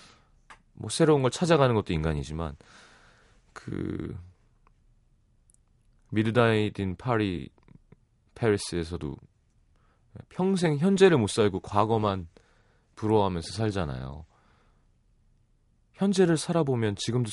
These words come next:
꽤 쓸만한 건데, 그 인간이 똑같은 것 같아. 연애도 그렇고, 곱슬머리는 생머리 부러워하고, 사업하는 사람은 안정감이 부럽고, 직장인들은 사장,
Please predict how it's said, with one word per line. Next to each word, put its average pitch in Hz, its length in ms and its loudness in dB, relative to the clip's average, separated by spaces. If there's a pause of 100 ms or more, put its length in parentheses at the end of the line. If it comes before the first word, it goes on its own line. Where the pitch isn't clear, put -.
(100)
꽤 117 100 0
쓸만한 143 720 0
건데, 73 340 -6 (260)
그 170 120 0
인간이 143 400 2
똑같은 - 420 -4
것 120 100 0
같아. 71 300 -8
연애도 85 360 0
그렇고, - 360 -14 (400)
곱슬머리는 92 520 -2
생머리 95 380 -4
부러워하고, 73 540 -12 (460)
사업하는 135 400 2
사람은 95 360 -2
안정감이 78 580 -4
부럽고, - 500 -14 (480)
직장인들은 92 680 -2
사장, 95 540 -4